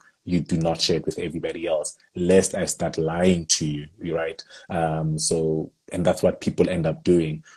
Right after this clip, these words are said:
So you know you've got something private that you need to do, and you tell your line manager a different story because of such experiences. Um,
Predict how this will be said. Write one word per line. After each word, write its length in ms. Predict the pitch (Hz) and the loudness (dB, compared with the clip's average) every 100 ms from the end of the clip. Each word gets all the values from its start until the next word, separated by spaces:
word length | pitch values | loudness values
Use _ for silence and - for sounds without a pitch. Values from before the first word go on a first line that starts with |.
| - | -6
So 180 | - | 4
you 220 | 87 85 87 | 6 6 2
know 380 | 85 90 95 | 4 8 8
you've 600 | 92 87 87 85 82 - | 8 4 -2 -4 -12 -8
got 180 | - 80 | -4 -2
something 420 | - 85 80 85 | 0 -2 0 -4
private 400 | - 92 82 87 | 0 2 2 0
that 200 | - 82 | -2 -8
you 60 | 85 | -6
need 180 | 82 80 | -6 -6
to 100 | - | -8
do, 300 | 78 85 80 | -6 -4 -4
and 100 | 82 | -4
you 80 | 82 | -6
tell 220 | - 90 | -2 0
your 100 | 87 | 2
line 240 | 82 82 82 | 2 0 -2
manager 340 | 82 82 82 | -2 -2 -2
a 60 | 80 | -4
different 420 | - 92 - 90 | -2 -4 0 0
story 500 | - 95 95 82 78 - _ _ | 0 4 4 4 0 -8 _ _
because 380 | 92 - 85 85 | -6 2 2 2
of 100 | - | -2
such 320 | - 78 - | -2 -4 -4
experiences. 920 | - - 85 80 78 - - 82 - _ _ _ 87 | -6 -2 0 0 -2 -6 -10 -12 -14 _ _ _ -2
Um, 460 | 82 80 80 80 | 0 2 0 -4